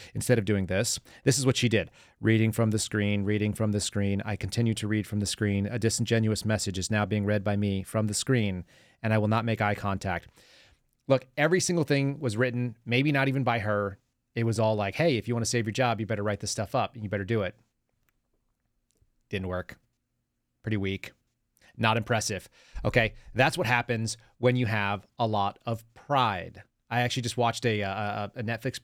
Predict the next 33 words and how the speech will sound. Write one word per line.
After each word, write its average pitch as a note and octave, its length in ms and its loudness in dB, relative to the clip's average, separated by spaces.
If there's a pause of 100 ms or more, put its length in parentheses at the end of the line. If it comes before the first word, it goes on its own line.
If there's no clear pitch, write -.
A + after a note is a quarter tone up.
(280)
is - 80 -20
it A#2 80 -14
Netflix? D#3+ 560 -12
I - 20 -20
think G#2+ 160 -6
it's - 240 -10
Prime G2+ 300 -4
Video. F2+ 340 -6 (380)
They A2+ 100 2
have A2 220 2
a, G#2 140 2
a, G2+ 360 -4
a G2 240 -6 (280)
show G#2 360 -2
that F#2 140 -6
goes G2+ 160 -4
back F#2+ 240 -2
to G#2 100 -8
two A2+ 140 -6
thousand G2 240 -2
twelve. F#2 260 -2
It F#2+ 80 -8
was F#2 100 -10
called G2 220 -4
The G2 80 -4
Fall. G#2+ 460 -2 (680)
And C3+ 120 4
I D#3 80 6
don't E3 100 2
know D3 100 2
who C3+ 120 4
The B2 80 0
Fall, G#2+ 440 0